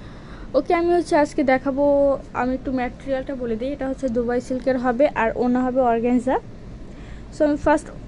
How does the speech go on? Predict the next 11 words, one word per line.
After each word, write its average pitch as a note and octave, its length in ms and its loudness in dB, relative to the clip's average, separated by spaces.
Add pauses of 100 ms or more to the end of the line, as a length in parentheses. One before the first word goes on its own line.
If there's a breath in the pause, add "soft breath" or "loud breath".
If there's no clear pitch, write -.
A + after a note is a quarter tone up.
(120)
ওনা C#4 260 4
থেকেই D4+ 320 -2
শুরু B3 280 -6
করব B3 220 -2
আপনাদেরকে A#3 540 -6
দেখানো। A#3+ 400 -6 (1600 loud breath)
ফার্স্ট D4 260 2
আমি F4 120 4
ওনাটা C4+ 360 6
একটু C#4 180 -4
দেখাবো। C4+ 480 0